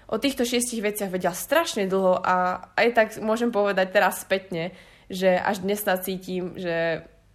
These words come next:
je to nejak tak vyriešené a spätne, keď sa na to tak dívam, tak si poviem, áno,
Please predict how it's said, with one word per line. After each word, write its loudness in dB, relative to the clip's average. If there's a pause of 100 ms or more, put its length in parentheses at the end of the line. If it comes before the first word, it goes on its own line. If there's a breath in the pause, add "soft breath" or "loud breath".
(280)
je 0
to 2
nejak 4
tak -2
vyriešené 0 (400 loud breath)
a 0
spätne, -2
keď -4
sa 0
na 0
to -2
tak 0
dívam, 0
tak -4
si -14
poviem, -2
áno, -2